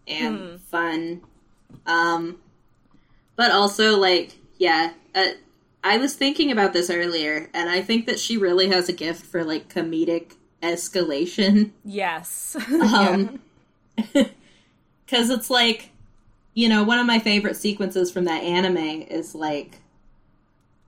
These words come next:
Speaker 1: I think the first episode,
Speaker 2: Mm.
Speaker 1: where it's, like,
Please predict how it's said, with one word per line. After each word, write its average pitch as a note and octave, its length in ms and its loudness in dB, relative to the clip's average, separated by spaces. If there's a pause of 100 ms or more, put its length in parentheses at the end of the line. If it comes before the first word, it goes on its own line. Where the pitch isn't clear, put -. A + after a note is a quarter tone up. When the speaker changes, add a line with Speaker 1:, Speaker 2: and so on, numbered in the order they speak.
(720)
Speaker 1:
I G3 120 0
think D#4 300 0
the G3+ 120 0
first F#3+ 360 0
episode, D#3+ 720 -2 (260)
Speaker 2:
Mm. G#3 160 -8
Speaker 1:
where F3 260 2
it's, F3+ 280 0
like, F3 360 -2